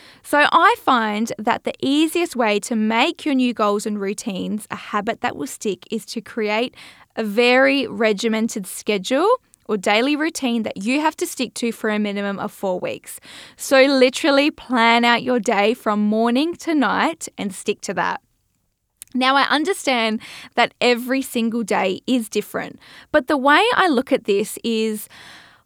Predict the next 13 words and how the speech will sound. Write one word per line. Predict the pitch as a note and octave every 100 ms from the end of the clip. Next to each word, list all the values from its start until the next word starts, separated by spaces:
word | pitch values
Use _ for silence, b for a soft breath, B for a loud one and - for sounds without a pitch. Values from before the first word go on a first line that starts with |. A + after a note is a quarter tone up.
| B -
I | D4 D4+
always | - E4 F4 F#4 F#4+ - -
set | - C4 -
my | A#3 G#3
alarm | G#3 G3+ G3+
at |
the | -
same | - D#4+
time | G#4 D4+ A#3+
each | A3 A3
morning | F#3+ E3+ F#3 C#4 E4+ _ _ _ _ _
and | G#3+ B3+ B3+ B3+ B3 B3+ - - _ _ -
I | B3+ B3 B3+ B3+ B3+ B3+ A#3+